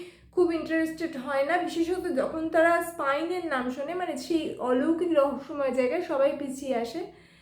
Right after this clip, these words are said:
তারপর ক্রমশ ওটা দেখা যায় যে আসলে ওটা একটা, আহ, ড্রাগনের ডিম এবং, আহ, actually, আম,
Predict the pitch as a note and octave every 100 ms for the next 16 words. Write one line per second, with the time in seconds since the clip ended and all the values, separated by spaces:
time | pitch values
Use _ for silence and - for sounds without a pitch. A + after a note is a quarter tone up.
0 | - _ - B3+ C4+ D#4+ G#4+ G#4+ - D4
1 | D4 D#4 F#4 F#4+ F4+ - B3+ C#4 D#4 C#4+
2 | C#4 D#4+ E4+ F#4 G4 F4 C4+ C4+ E4 F4
3 | D#4 D4+ D4 - E4+ F4 E4+ - B3 A#3+
4 | A3+ C4 C#4+ C4+ D#4 F4 C4+ A#3 C4 F4
5 | A4+ - - - - - D4 F#4 G#4+ G#4
6 | - - - A#3+ A#3+ B3 B3 A#3+ A#3+ -
7 | - _ - - _ _ _ - - -
8 | F4+ F#4+ G4 A4 - B3+ B3 B3 B3 A#3+